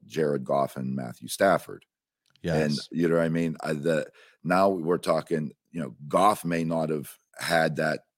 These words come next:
Speaker 1: same mental aptitude or have the same, um, you know, relationship. Uh, I could see Kupp going in film study and seeing what happened in a play and saying, "Look, next time I know what I'm gonna do." But not only that,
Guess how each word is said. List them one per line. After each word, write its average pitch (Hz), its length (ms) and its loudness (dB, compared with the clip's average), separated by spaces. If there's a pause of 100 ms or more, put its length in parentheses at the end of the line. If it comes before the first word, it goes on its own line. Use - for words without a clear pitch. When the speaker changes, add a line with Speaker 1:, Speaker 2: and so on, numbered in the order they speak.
(160)
Speaker 1:
same 87 500 0
mental 87 360 0
aptitude 82 600 0
or 78 140 2
have 80 220 2
the 78 100 -2
same, 87 600 0 (540)
um, 78 480 -2
you 87 120 -4
know, 80 160 2
relationship. 90 960 0 (520)
Uh, 78 260 2 (120)
I 120 140 6
could 95 200 0
see 92 260 0
Kupp - 380 0
going 95 280 4
in 80 160 -2
film 107 320 -2
study 85 400 2
and 76 160 -4
seeing 104 500 4
what 87 240 6
happened 95 540 2
in 92 180 -2
a 85 60 -2
play 85 580 2 (380)
and 87 120 -4
saying, 95 280 2
"Look, 104 260 4 (840)
next 113 300 2
time 98 220 2
I 95 120 2
know 95 160 6
what 90 100 4
I'm 85 80 2
gonna 85 140 -2
do." 95 180 2
But 85 160 -2
not 127 220 6
only 127 300 4
that, 113 400 2